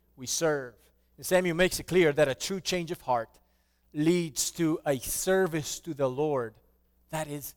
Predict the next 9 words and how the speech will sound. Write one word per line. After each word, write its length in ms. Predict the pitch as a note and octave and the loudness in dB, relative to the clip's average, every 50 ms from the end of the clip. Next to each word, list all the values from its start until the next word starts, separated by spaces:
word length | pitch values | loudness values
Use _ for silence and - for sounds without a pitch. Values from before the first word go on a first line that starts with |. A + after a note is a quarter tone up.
| _ _ _ _ _ - | _ _ _ _ _ -14
exclusive 880 | C#3+ - - - - - _ - E3 D#3+ D#3 D#3 C#3 - - A#2+ F#2+ - _ _ _ _ _ _ _ _ _ _ _ _ | -14 -12 -10 -12 -12 -12 _ -18 -16 -12 -12 -10 -10 -12 -14 -16 -16 -18 _ _ _ _ _ _ _ _ _ _ _ _
to 100 | - B2 | -20 -18
the 100 | G#2+ A#2 | -16 -16
Lord. 400 | A2 G#2+ A#2 A#2+ A#2 A2 A2 A2+ _ _ _ _ _ _ _ _ _ _ _ _ _ _ _ _ _ | -12 -12 -10 -10 -10 -12 -14 -18 _ _ _ _ _ _ _ _ _ _ _ _ _ _ _ _ _
Friends, 360 | - G#3+ A3 G3+ - - - | 4 4 4 4 2 -4 -4
serving 420 | - - - A#3+ B3+ C4 C4+ B3 G#3 | -4 4 8 8 8 8 8 4 4
the 120 | F#3+ F3+ | 6 6
Lord 260 | E3 F3 G3 G3+ G3 | 8 8 8 8 8
exclusively 760 | D#3+ - - - - F3 F3 F3 - D#3 A2 A2 A#2 B2 C3 | 6 4 -2 -6 -4 -2 -2 -2 0 -2 -4 -4 -6 -8 -8